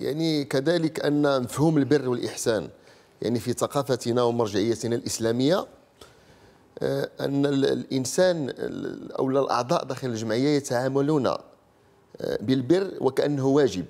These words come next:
يعني، بمفهوم الواجب. يعني، ال-، ال-، الحمد لله استطاع، يعني، الأعضاء ديال الجمعية أن يتعاملوا مع البر وكأنه واجب عليهم، وهذه نقطة مهمة ال-، ال-، الأستاذ نوفل.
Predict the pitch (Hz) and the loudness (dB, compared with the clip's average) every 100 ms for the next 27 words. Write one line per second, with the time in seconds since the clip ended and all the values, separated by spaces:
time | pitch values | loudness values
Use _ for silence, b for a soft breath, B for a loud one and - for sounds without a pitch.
0 | B - 98 107 107 110 - 117 151 160 | B -10 -4 -4 -2 -4 -2 2 2 0
1 | - - 104 131 120 87 85 - - 85 | -10 -4 4 4 4 0 -8 -10 -10 -6
2 | 98 104 104 92 98 - B B B B | -4 -4 -4 -4 -6 -12 B B B B
3 | - 101 104 110 117 120 - 120 120 156 | -12 -6 -2 0 2 0 0 -4 2 2
4 | 131 110 98 104 104 - 107 143 127 120 | 2 2 0 0 0 0 0 0 0 -2
5 | 110 101 95 98 113 - b b b b | -2 0 2 2 2 -2 b b b b
6 | b _ _ 110 107 92 - _ _ - | b _ _ -4 -2 -6 -10 _ _ -8
7 | 113 117 120 139 170 147 123 120 107 113 | -6 -2 0 2 0 0 0 2 0 0
8 | 104 156 180 175 - _ _ - 123 - | 4 2 2 -12 -18 _ _ -6 0 0
9 | 123 131 123 131 156 151 123 110 90 98 | 0 -2 0 4 4 2 0 0 0 2
10 | 104 135 143 135 135 127 - 139 120 139 | 2 2 2 2 2 0 0 0 2 0
11 | 131 120 107 95 85 87 - B B - | 0 0 0 0 -2 -4 -12 B B -14
12 | - - 113 98 82 - | -8 -2 0 0 -4 -6